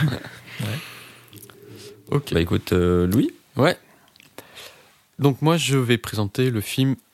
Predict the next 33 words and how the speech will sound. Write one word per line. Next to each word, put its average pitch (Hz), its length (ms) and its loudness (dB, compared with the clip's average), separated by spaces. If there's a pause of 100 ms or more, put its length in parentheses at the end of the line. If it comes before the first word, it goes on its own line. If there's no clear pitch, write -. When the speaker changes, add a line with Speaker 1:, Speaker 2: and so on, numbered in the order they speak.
(100)
Speaker 3:
Super - 680 0 (440)
de 110 120 0
James 127 180 4
Gunn, 110 380 0 (500)
sorti - 480 -2
en 107 200 0
deux 107 140 2
mille 123 140 4
onze. 98 360 -4 (140)
Donc, 104 200 -2
James 113 160 2
Gunn, 135 480 2
c'est - 240 -2
le 104 160 4
réalisateur 104 400 0
des 101 200 2
Gardiens, 117 340 2 (340)
des 107 60 -6
Gardiens 127 360 0
de 113 100 0
la 101 100 2
Galaxie, 117 460 0 (340)
Speaker 1:
Ok. 95 100 -8
Speaker 3:
notamment. - 280 -4 (920)
Et 113 120 2
du 101 400 0
dernier 110 300 2
Suicide - 280 -4
Squad, 107 360 -2
euh, 95 200 -4
côté - 220 -6
D 98 100 -4
C. - 180 -10